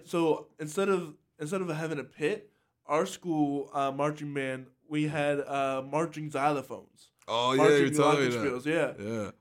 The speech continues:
Speaker 2: Yeah.
Speaker 1: And what I did is, uh, one time I, I went too fast. <laughs> You know, so, so you can go too fast when you're carrying a drum or
Speaker 2: Yeah,
Speaker 1: whatever.
Speaker 2: yeah.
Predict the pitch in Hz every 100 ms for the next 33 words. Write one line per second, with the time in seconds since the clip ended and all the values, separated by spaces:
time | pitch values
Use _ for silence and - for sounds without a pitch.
0 | - 160 160 151 190 - 165 185 156 220
1 | 185 143 147 151 151 143 147 - _ _
2 | _ _ _ _ _ _ _ - 147 147
3 | 190 190 180 139 151 139 165 156 - 196
4 | 180 170 160 180 - - _ _ - 135
5 | _ _ _ - 160 151 147 143 151 160
6 | 170 151 165 151 143 139 143 143 135 147
7 | 139 135 139 143 147 143 147 147 156 98